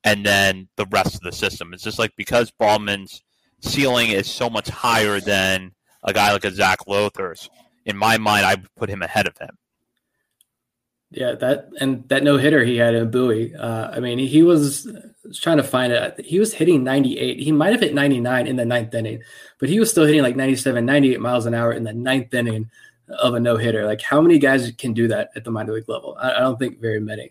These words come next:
Speaker 2: And I know that was just one outing, but he had a completely dominant year, uh, last year. I think he threw another, like, seven inning, I don't know if it was a no-hitter or just a seven inning shutout, like,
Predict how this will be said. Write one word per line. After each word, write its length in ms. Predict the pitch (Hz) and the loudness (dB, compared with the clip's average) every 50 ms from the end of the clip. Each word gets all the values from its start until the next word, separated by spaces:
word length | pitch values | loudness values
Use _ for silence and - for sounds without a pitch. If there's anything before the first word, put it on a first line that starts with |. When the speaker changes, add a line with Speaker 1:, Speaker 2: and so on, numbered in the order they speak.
| _ _ - | _ _ -6
Speaker 2:
And 160 | - 127 123 | -4 -2 0
I 80 | 117 123 | 2 4
know 140 | 135 139 139 | 6 6 6
that 100 | 139 135 | 6 6
was 80 | 131 | 4
just 180 | 135 123 - - | 2 0 -2 0
one 200 | 127 127 127 123 | 2 2 2 4
outing, 320 | 117 123 127 117 113 107 | 4 4 4 4 2 2
but 80 | 117 123 | 2 2
he 60 | 151 | 2
had 80 | 165 151 | 4 2
a 20 | |
completely 300 | - - 127 147 143 120 | 2 2 4 4 4 4
dominant 480 | 110 - 110 107 120 117 113 110 104 101 | 0 -4 -4 -2 -2 0 -2 -2 -4 -6
year, 280 | 98 110 110 110 113 113 - - - - - - - - - | -10 -10 -10 -10 -10 -12 -14 -16 -18 -18 -18 -18 -20 -12 -6
uh, 220 | 110 113 113 - | -4 -4 -2 -2
last 240 | - 113 117 117 - | -2 -2 -2 0 2
year. 80 | 120 117 | 2 2
I 40 | |
think 140 | - 175 185 | 4 4 4
he 60 | 185 | 4
threw 160 | 180 - 151 139 | 6 6 8 8
another, 260 | 135 139 139 147 131 | 8 6 6 6 4
like, 140 | 120 110 - | 4 4 2
seven 360 | - - - 143 139 143 143 | 0 2 2 4 4 6 6
inning, 520 | 139 135 139 139 135 131 127 123 117 - _ _ _ _ _ | 6 6 6 4 4 2 0 -2 -4 -8 _ _ _ _ _
I 60 | - - | -4 0
don't 80 | 139 | 2
know 80 | 151 147 | 4 4
if 80 | 147 | 4
it 20 | 165 | 4
was 120 | 143 120 | 2 2
a 40 | 123 | 2
no-hitter 320 | 127 131 143 143 151 156 | 2 2 4 4 4 4
or 60 | 156 135 | 4 4
just 180 | 120 120 - | 2 -2 -8
a 40 | 117 | -6
seven 180 | - 131 131 123 | -6 -4 -2 -2
inning 120 | 117 113 | -2 -2
shutout, 520 | 110 - - 123 120 117 107 104 110 - | -2 -2 -2 0 0 0 0 -2 -4 -4
like, 200 | - 113 117 117 | -4 -6 -8 -8